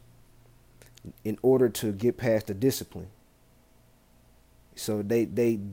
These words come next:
they do random stuff that they think that has nothing to do with the martial arts that they signed up for, but it's only to get past that entertainment phase. Some people can't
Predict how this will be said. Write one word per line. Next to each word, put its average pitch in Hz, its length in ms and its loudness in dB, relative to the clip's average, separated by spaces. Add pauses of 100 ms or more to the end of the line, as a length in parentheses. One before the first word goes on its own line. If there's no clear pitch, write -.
(140)
they 117 180 0
do 123 480 4
random 113 400 2
stuff 135 300 4
that 98 120 -6
they 123 160 4
think 113 360 -4
that 101 80 -6
has 107 240 -2
nothing 110 320 -2
to 104 60 -2
do 117 200 0
with 104 260 -4 (260)
the 104 80 -6
martial 110 480 0
arts 123 260 0
that 92 160 -10
they 117 140 0
signed 110 440 -4
up 147 140 2
for, 104 300 -10 (800)
but 120 140 -2
it's 110 180 -6
only 135 320 4
to 107 140 -4
get 117 240 2
past 120 300 2
that 110 200 0
entertainment 113 540 -4
phase. 95 300 -6
Some 120 160 -4
people 123 280 -4
can't 113 360 -4